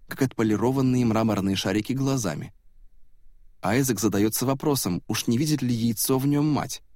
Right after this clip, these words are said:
Он качает головой. По мнению его собственной матери, на что если полагаются только дураки.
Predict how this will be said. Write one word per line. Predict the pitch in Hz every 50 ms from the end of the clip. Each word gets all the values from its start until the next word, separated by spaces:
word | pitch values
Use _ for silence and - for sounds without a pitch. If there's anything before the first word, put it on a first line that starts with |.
| - - - - - - - - - - - - - -
Он | 101 104 98
качает | 92 113 110 - - - 95 98 98 101
головой. | 107 113 123 127 127 101 82 73 80 - - - - - - - - - - - - - - - -
По | - 107 104
мнению | 104 110 123 127 120 120 117
его | 113 117 120
собственной | - - 117 110 - - 113 104 101
матери, | 98 104 131 156 - 131 101 90 85 82 - - - - - - - -
на | 107 110 113
что | 113 - - - 107
если | 98 87 101 123 - - - 190
полагаются | - 151 131 113 107 90 98 95 101 107 - - -
только | - 113 107 - 117
дураки. | 117 120 127 127 123 - - - -